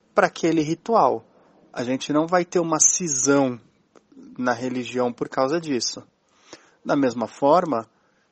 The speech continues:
a gente não vai ter uma re-, uma cisão na religião porque alguém considera que as, as três Morrigans sejam,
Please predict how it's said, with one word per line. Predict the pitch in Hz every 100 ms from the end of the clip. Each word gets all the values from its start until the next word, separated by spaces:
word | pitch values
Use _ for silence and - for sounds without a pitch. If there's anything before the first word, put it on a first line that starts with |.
| _
a | -
gente | 123 127 -
não | 139 139
vai | 151
ter | 151
uma | 175 170
re-, | 143 147 131
uma | 135 131
cisão | - 151 131 131 127 123
na |
religião | 113 117 120 113 117 151 165 - _ _ _ _
porque | - 139 - 147 143 - -
alguém | 135 131 135 143
considera | - 143 - 139 127 120 113
que | -
as, | 120 113 - -
as | - -
três | 131 131 117
Morrigans | 123 135 120 117 123 117
sejam, | - 123 113 117 110